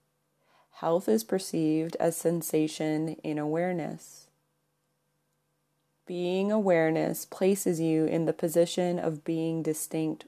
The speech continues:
from each experience. Yet reflecting also how when the body is sick or healthy, you feel yourself at one with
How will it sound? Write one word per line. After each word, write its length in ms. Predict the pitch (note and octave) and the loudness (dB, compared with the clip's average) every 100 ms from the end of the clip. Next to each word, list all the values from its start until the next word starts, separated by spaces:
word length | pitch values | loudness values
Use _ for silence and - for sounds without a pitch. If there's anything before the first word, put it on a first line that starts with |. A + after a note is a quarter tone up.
| _ | _
from 800 | - - E3+ D#3+ D#3+ E3+ F#3 G3 | -20 -6 0 4 4 4 2 0
each 280 | F3 F3 - | -4 -4 -2
experience. 1080 | E3 - - F3+ E3+ D3+ D3+ - - - _ _ _ _ _ _ _ _ _ _ _ _ _ _ _ _ - | -4 -4 -6 -2 -2 -4 -8 -12 -18 -20 _ _ _ _ _ _ _ _ _ _ _ _ _ _ _ _ 0
Yet 260 | F#3+ F3+ | 2 4
reflecting 720 | - F#3+ - G3 G#3+ - C4 B3+ | 2 0 4 4 4 0 2 4
also 640 | - F3 F#3+ F3+ D#3+ D#3 | 4 4 2 4 6 4
how 260 | E3 F3 E3 | 2 6 8
when 240 | F3 E3+ | 8 6
the 80 | E3 | 2
body 460 | D#3 D#3+ E3+ F#3 | 4 6 6 6
is 120 | G#3 G#3+ | 4 2
sick 380 | - F#3+ F#3+ | 0 2 2
or 140 | - G#3+ | 2 -2
healthy, 680 | - E3 E3 - D#3+ D#3+ D#3+ _ _ _ _ _ _ | 0 0 0 -2 -4 -4 -8 _ _ _ _ _ _
you 180 | F#3+ F#3+ | -10 -10
feel 580 | - - A3 A#3+ C4 C#4 | -10 -2 4 8 8 6
yourself 640 | A#3+ G#3 - E3 E3 E3+ | 4 2 2 4 4 4
at 260 | - D#3 D#3 | 2 2 2
one 460 | E3 E3 E3 E3 E3 | 2 2 2 0 -4
with 560 | - E3 E3+ F3+ - | -10 0 4 2 0